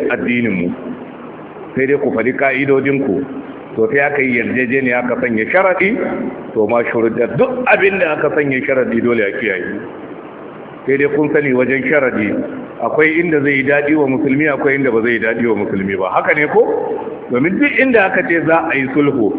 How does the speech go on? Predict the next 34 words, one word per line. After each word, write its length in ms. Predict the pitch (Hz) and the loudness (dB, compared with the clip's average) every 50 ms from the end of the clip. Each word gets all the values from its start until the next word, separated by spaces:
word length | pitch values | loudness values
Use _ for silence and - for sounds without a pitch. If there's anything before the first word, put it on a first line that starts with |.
| - - - - - | -4 -6 -8 -6 -4
tsakaninka 720 | 143 139 - - 170 175 175 175 175 175 170 - 156 131 | -4 -2 0 2 4 4 6 4 2 0 0 0 0 2
da 80 | 120 117 | 2 4
wani, 300 | 117 120 120 127 123 117 113 - 127 - - 120 - | 4 4 2 2 0 -2 -4 -4 -4 -4 -4 -2 2
to 80 | - | 2
akwai 260 | 131 135 - 175 185 185 180 | 2 2 2 2 0 2 2
inda 220 | 214 226 202 190 | 0 0 0 2
zai 140 | 170 175 170 | 2 2 2
maka 260 | 165 165 165 - 165 | 2 0 0 0 0
daɗi, 320 | 151 156 165 160 160 165 170 | 4 4 2 4 4 2 2
akwai 240 | 156 151 165 156 156 | 2 2 0 0 2
inda 140 | 151 151 143 127 | 2 2 2 2
zai 100 | 135 127 | 2 0
maka 240 | 123 123 123 123 107 | 0 0 0 0 0
daɗi. 340 | 98 104 107 110 113 107 113 - - - - - - - - - | 2 0 0 0 0 -2 -2 -4 -6 -8 -10 -12 -14 -14 -4 -4
Akwai 260 | - - 175 185 190 | 0 2 2 4 4
inda 160 | 220 220 196 170 | 4 2 2 2
ba 100 | 170 160 | 2 2
zai 120 | 175 190 | 2 2
maka 240 | 180 180 165 165 170 156 | 2 0 2 2 2 2
daɗi 340 | 170 190 196 196 190 196 190 | 4 2 2 2 2 0 2
ba, 140 | 202 196 175 165 | 4 2 2 2
akwai 140 | - 185 175 175 | 0 -2 -2 -2
inda 180 | 190 196 175 151 | 0 0 0 0
ba 100 | 147 143 | 2 0
zai 100 | 147 151 | 0 0
maka 200 | 143 135 - 131 | 0 -2 -2 -2
daɗi 340 | 110 113 113 117 117 117 117 | 0 0 0 0 0 0 0
ba. 140 | 107 117 117 - - - - - - - - - - | 2 0 0 0 -2 -6 -6 -8 -8 -10 -12 -6 -4
Amma 200 | 117 127 135 139 | -2 2 2 4
wa 140 | 139 135 123 - - | 4 2 2 2 2
sulhu 240 | 139 131 117 117 110 | 0 2 2 0 0
khair. 320 | - 123 113 107 98 90 85 - - - - - - - - - - - - - - - - - | 0 2 2 2 0 0 -4 -4 -6 -6 -8 -8 -12 -12 -14 -14 -16 -16 -16 -16 -16 -10 -4 -2
A 80 | 110 | 0
yi 80 | 113 | 0